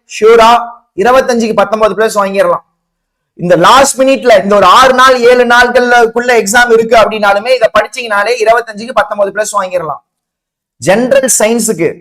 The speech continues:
இப்ப என்னால வந்து பாத்தீங்கன்னா ஃபுல் தியரி, ஃபுல் கான்செப்டை நான் இன்னைக்கு தொடங்கி என்னால ஃபினிஷ் பண்ண முடியாது. இன்னைக்கு தொடங்கி என்னால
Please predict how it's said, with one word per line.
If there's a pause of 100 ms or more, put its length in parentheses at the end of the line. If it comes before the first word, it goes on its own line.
(120)
இப்ப (100)
என்னால
வந்து
பாத்தீங்கன்னா (120)
ஃபுல் (140)
தியரி, (100)
ஃபுல் (120)
கான்செப்டை
நான்
இன்னைக்கு (100)
தொடங்கி
என்னால
ஃபினிஷ்
பண்ண (140)
முடியாது. (960)
இன்னைக்கு (120)
தொடங்கி (200)
என்னால